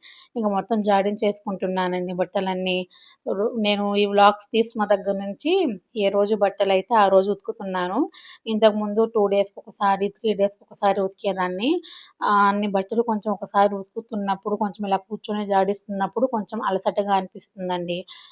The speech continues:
అందుకని అయితే ఇంకా పని అయితే ఎప్పటి పని అప్పుడు కంప్లీట్‌గా చేసుకుందామని అయితే ఒక అలవాటు అయితే పెట్టుకున్నా. చూద్దాం ఎన్ని రోజులు కంటిన్యూ చేస్తానో నాకు కూడా తెలియదు.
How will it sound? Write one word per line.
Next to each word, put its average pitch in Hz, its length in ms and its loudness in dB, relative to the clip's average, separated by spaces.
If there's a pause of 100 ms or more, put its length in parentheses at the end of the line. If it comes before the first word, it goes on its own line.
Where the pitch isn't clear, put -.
(120)
అందుకని 202 580 -4
అయితే 202 260 -2
ఇంకా 208 220 0 (120)
పని 196 240 0
అయితే 214 200 -2
ఎప్పటి 202 300 -4
పని 202 180 -4
అప్పుడు 214 220 -4
కంప్లీట్‌గా 208 580 -2
చేసుకుందామని 190 720 -2
అయితే 196 160 -6
ఒక 233 220 0
అలవాటు 190 440 4
అయితే 196 180 -6
పెట్టుకున్నా. 190 580 -8 (540)
చూద్దాం 202 460 0
ఎన్ని 202 220 -4
రోజులు 202 260 2
కంటిన్యూ 196 500 -8
చేస్తానో 196 540 -2
నాకు 185 240 -2
కూడా 196 180 4
తెలియదు. 196 440 0